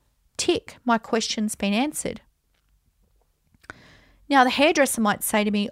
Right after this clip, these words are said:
"Oh, is there anything else you, you, you wanted to ask me, Mel?" And I'm going, "Actually, there is. You know what? I'm just wondering, what, how many, what's the maintenance on this? How many times do I have to come back?"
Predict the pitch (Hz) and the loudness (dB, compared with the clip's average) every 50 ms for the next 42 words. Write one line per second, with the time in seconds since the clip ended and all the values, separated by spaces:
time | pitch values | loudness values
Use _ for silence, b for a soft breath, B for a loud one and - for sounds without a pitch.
0 | - - 254 311 320 - - _ - 269 - 339 370 403 381 - - 294 269 277 | -4 -4 -2 -2 -2 -2 -4 _ -6 -4 -2 -2 -2 -4 -4 -6 -6 -4 -2 -2
1 | 320 302 - - 294 277 240 - - 349 277 277 - - - 269 269 262 262 269 | -2 -2 -4 -6 -6 -6 -8 -8 -10 -14 -14 -14 -14 -12 -10 -8 -6 -4 -2 -2
2 | 269 277 262 - 233 247 254 294 - - - - 294 269 226 196 165 - - 190 | -2 -2 -4 -4 -4 -4 -4 -4 -6 -8 -8 -6 -4 -2 0 0 0 -2 -4 -8
3 | - _ _ _ _ - 226 220 220 214 214 - 202 202 196 196 196 - B B | -10 _ _ _ _ -6 -4 -2 -2 -2 -2 -2 -4 -4 -4 -4 -6 -8 B B
4 | B B B B B B 247 247 - - 294 285 294 285 285 277 277 302 349 370 | B B B B B B -4 -2 -2 -2 -2 0 0 2 2 2 2 4 2 2
5 | 240 - - - B B B B B B _ 330 330 320 320 294 311 311 320 - | 2 0 -4 -8 B B B B B B _ -2 0 2 2 4 4 4 4 4
6 | 277 285 294 381 440 - - - 269 254 302 330 320 302 254 214 208 202 - - | 2 0 2 0 0 0 0 2 2 2 2 2 0 0 0 0 0 -2 -2 2
7 | 294 330 359 - - _ _ _ - - - - 339 339 359 392 381 349 294 269 | 4 4 4 4 0 _ _ _ -12 -6 -4 0 0 2 2 2 0 0 -2 -2
8 | 240 226 - _ _ - 370 415 - - - 311 277 269 285 320 - - 330 294 | -4 -4 -6 _ _ 0 0 0 0 -2 -2 2 2 4 2 2 -2 -6 -6 -6
9 | 285 - - 254 208 202 185 - - - - - - - b b b b b b | -6 -4 -2 0 0 0 0 -2 -4 -6 -6 -6 -8 -10 b b b b b b
10 | b b - - 339 349 349 339 320 262 - - - 254 240 240 247 - - - | b b -4 -2 -2 0 0 -2 -4 -4 -6 -4 -2 -2 0 0 -2 -4 -2 -2
11 | 226 214 196 208 - - - - - 220 196 190 214 233 233 - - - - - | -2 -2 -2 -4 -8 -12 -14 -10 -6 -4 -2 -2 0 0 0 0 -2 -6 -12 -20